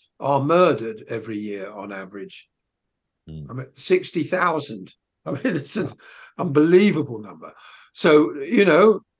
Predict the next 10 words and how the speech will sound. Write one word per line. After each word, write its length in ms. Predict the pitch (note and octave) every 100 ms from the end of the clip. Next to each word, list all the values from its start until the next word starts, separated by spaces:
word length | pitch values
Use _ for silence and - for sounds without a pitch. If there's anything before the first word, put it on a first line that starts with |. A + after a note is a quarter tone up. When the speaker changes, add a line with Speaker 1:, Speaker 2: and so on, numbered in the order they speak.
| -
Speaker 1:
unsurprisingly, 1200 | F#3 G3 F3+ C3+ F3+ F3 D#3 D#3 D3 D#3 F#3 G3 _ _ _ _ _ _ _ _
Brazilians 580 | D#3+ D3 E3+ F3 F3 -
elected 520 | - E3 F3+ F3 -
somebody 560 | - E3+ E3 E3+ E3 - _ _ _ _ _
promising 580 | E3+ D#3+ D#3+ E3 D#3+ C#3+
to 380 | - E3+ D#3 - _ _ _ _ _ _ _ _
improve 400 | D#3+ C#3 F#3 F3+
the 80 | F3
crime 300 | - G3 F#3
rate. 160 | A2+